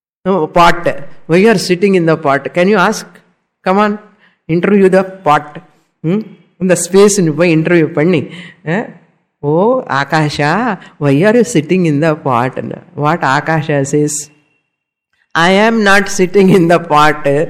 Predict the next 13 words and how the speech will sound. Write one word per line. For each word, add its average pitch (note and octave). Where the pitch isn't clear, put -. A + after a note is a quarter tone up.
I F3
am G3
all F#3
pervading. D3
Space E3
alone D#3
has C3
come C3+
into C3+
me." C3+
சொல்லும். -
கரெக்ட் F3+
தானே? F3